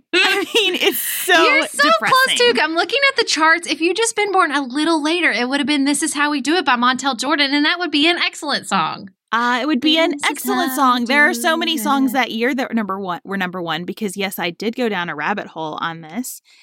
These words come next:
Speaker 1: that would have been very optimistic and fun and hopeful, but no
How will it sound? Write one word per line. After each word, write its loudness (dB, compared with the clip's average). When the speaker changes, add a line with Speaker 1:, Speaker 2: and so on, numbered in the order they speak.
Speaker 1:
that 0
would 2
have -2
been 0
very -2
optimistic -8
and -12
fun -10
and -14
hopeful, -12
but -6
no -2